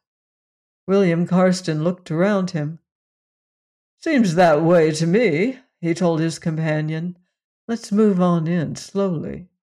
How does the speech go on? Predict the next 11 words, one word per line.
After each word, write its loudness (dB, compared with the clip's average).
They -2
took -6
their -2
time -4
as -2
they 4
walked -2
through 2
the 0
narrow 2
canyon, -2